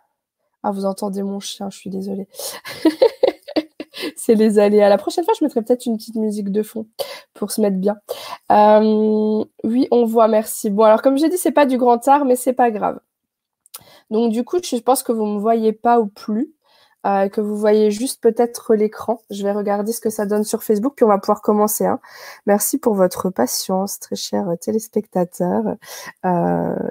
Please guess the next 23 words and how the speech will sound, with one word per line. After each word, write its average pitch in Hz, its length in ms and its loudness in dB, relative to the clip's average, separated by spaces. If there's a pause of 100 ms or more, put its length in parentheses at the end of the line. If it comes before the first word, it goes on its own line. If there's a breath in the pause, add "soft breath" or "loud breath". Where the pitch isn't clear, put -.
j'ai 190 340 2
un 190 160 -2
petit - 220 -8
peu - 280 -4
de 190 240 -2
mal 180 680 0 (580 loud breath)
à... 180 300 0 (1040)
à 185 120 -2
commencer, 220 760 2
mais 202 160 2
on 190 140 0
va, 180 280 0
on 190 80 -2
va 185 140 0
commencer. 185 500 -6 (300 loud breath)
Je 202 120 2
regarde 220 540 6
juste, 226 420 0
hein, 233 100 4
encore 220 300 -2
une 208 140 -2
fois, - 520 -2 (1080 loud breath)
euh, 196 800 0